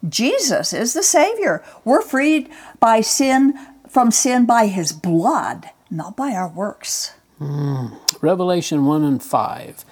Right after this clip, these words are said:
Speaker 2: "Jesus Christ, who is the faithful witness, the firstborn from the dead, and the ruler of the kings of the earth, to him who loves us and has freed us from our sins by his blood." And First John one seven says,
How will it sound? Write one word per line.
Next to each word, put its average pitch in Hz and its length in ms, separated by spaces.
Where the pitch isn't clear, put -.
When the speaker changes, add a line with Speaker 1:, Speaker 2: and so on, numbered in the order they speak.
Speaker 2:
"Jesus 165 400
Christ, 165 560
who 131 160
is 143 260
the 151 100
faithful 156 500
witness, 123 560
the 117 140
firstborn 156 640
from 170 180
the 170 100
dead, 123 520
and 139 140
the 123 100
ruler 156 380
of 143 100
the 139 80
kings 139 400
of 143 140
the 147 180
earth, - 560
to 127 120
him 170 480
who 127 160
loves 147 380
us 147 340
and 117 140
has 113 160
freed 202 360
us - 360
from 117 240
our 139 220
sins 113 560
by 131 460
his 131 280
blood." 107 520
And 113 120
First - 280
John 135 280
one 127 260
seven 131 520
says, 117 480